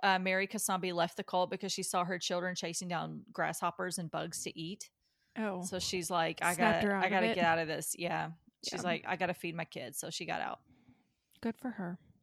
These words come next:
Speaker 1: Life continued this way for several years until late nineteen ninety-nine. December approached. Many cult members began selling off the rest of their clothes and the rest of what little possessions they had.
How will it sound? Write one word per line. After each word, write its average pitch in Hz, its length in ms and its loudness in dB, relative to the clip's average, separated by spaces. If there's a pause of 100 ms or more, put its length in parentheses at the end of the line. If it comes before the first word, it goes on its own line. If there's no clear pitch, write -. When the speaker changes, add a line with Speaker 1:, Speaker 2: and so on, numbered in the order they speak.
(340)
Speaker 1:
Life 226 240 6
continued 262 480 -2
this 220 140 0
way 196 120 0
for 208 120 -4
several 196 340 0
years 190 280 -2
until 185 220 -4
late 170 240 -2
nineteen 180 380 -2
ninety-nine. 170 720 -2
December 247 720 -2 (180)
approached. - 640 -2 (560)
Many 254 200 4
cult 320 260 6
members 269 340 4
began 240 320 0
selling 233 440 2
off 214 180 2
the 220 100 2
rest 180 240 2
of 240 80 -2
their 247 100 0
clothes 214 480 4
and 208 80 0
the 196 60 2
rest 170 240 2
of 196 60 -2
what 196 160 2
little 185 180 2
possessions 190 540 0
they 220 140 0
had. 170 500 0